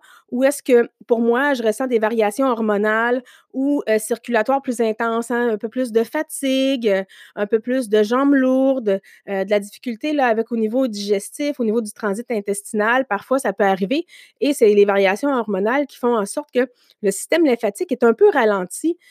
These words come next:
J'adore cette technique-là. Donc, heu, c'est une belle technique, heu, qui, heu, que vous pouvez apprendre aussi. C'est ça que j'aime. C'est vraiment, heu, un coup que vous savez, heu, comment la faire, cette technique-là, vous pouvez la reproduire chez vous,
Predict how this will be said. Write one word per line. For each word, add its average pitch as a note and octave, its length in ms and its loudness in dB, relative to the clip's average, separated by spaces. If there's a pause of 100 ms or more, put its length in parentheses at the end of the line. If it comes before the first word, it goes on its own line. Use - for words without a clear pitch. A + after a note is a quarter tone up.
(220)
J'adore A#3 640 2
cette G#3+ 600 -2
technique-là. A3+ 600 -2 (1000)
Donc, A3 300 2
heu, G3+ 100 4 (260)
c'est D4+ 300 -4
une C4 100 2
belle A#3+ 180 2
technique, B3 480 -2
heu, F#3 180 4
qui, A#3+ 380 -2
heu, G3 120 4
que G#3 100 0
vous G#3+ 160 2
pouvez C#4 240 0
apprendre D4 420 2
aussi. B3+ 280 -2
C'est A3 140 -4
ça - 140 -2
que B3+ 80 -2
j'aime. A#3+ 300 0 (280)
C'est - 280 0
vraiment, A3 440 2 (280)
heu, F#3 220 0
un G#3 140 2
coup E4 180 0
que B3 40 -8
vous A#3 140 -2
savez, A#3 600 2 (220)
heu, G3 200 2
comment C#4 300 4
la G#3+ 160 2
faire, C4 480 2
cette G#3 200 -4
technique-là, A3+ 500 -2
vous A#3+ 100 -8
pouvez A#3+ 380 -4 (220)
la G#3+ 220 2
reproduire A#3 560 2
chez G#3+ 300 0
vous, A#3 280 -2